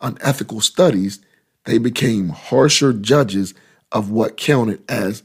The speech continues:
ethical." Future research, of course, is underway to, you know, come up with some more effective interventions. But we'll end it here with this quote so that I can get right into comparing this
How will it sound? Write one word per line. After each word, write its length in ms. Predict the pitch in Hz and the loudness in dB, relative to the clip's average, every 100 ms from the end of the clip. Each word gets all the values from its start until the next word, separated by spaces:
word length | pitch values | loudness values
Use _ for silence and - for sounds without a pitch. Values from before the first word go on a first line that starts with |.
| - | -4
ethical." 440 | 135 - - 71 _ _ _ _ _ _ _ _ _ _ _ - - - - _ _ | -4 -4 -16 -18 _ _ _ _ _ _ _ _ _ _ _ -20 -20 -20 -20 _ _
Future 420 | - 160 143 135 | -2 0 4 4
research, 540 | 120 123 117 113 - | 4 4 4 2 0
of 140 | - - | -10 -8
course, 300 | 104 104 - | -2 -2 -2
is 80 | 71 | -4
underway 560 | 113 107 107 101 98 - - _ | -2 0 2 2 0 -4 -14 _
to, 320 | - 117 113 | -8 -4 -4
you 120 | 110 | -4
know, 160 | 113 101 | -6 -6
come 180 | 120 131 | -2 2
up 80 | 104 | 2
with 140 | 123 | 2
some 240 | - 104 101 - _ | 0 -4 -8 -14 _
more 240 | 113 120 | 0 2
effective 480 | 117 - 107 131 117 | 2 0 -2 -2 -6
interventions. 880 | - 123 110 98 113 113 120 117 - _ _ - _ - | -2 -2 -2 0 -2 -2 -4 -4 -8 _ _ -20 _ -2
But 220 | 127 113 | 0 2
we'll 260 | 131 160 - | 4 4 4
end 200 | 127 120 | 2 2
it 140 | - | 0
here 440 | - 135 117 113 - - - - _ _ _ _ _ _ _ | 0 4 4 2 -4 -20 -20 -20 _ _ _ _ _ _ _
with 140 | 104 | -2
this 180 | 98 117 | 2 0
quote 380 | - - 113 - | 0 2 2 2
so 180 | - 113 | 0 0
that 240 | 101 92 - _ | 0 -2 -8 _
I 80 | - | -12
can 160 | - 98 | -6 -4
get 160 | 101 | -4
right 180 | 101 110 | -2 0
into 240 | 107 107 - | 0 -4 -8
comparing 460 | 98 - 104 101 | -10 -4 -2 0
this 280 | 98 - - | -2 -6 -10